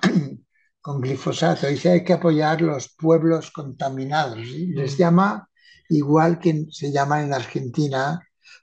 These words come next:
Speaker 1: pueblos fumigados, dice. Con, hay que evitar, hay que ayudar a los pueblos fumigados, que no sé cómo se diría esto en latín, no sé,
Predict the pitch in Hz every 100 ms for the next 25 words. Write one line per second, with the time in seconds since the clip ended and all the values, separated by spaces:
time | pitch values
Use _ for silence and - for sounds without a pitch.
0 | - 165 165 180 170 - 180 160 156 131
1 | 131 107 107 110 - - 156 160 139 _
2 | _ _ _ _ _ - 127 131 165 220
3 | 240 - - 165 180 180 175 175 170 180
4 | 139 143 160 170 180 175 - _ _ _
5 | - - - - 523 311 165 160 175 165
6 | 135 151 165 175 139 127 - - 156 147
7 | 151 - - 165 131 131 131 160 170 117
8 | 113 - 120 120 151 135 139 120 131 120
9 | 117 127 120 - 135 127 123 175 147 120
10 | 120 123 117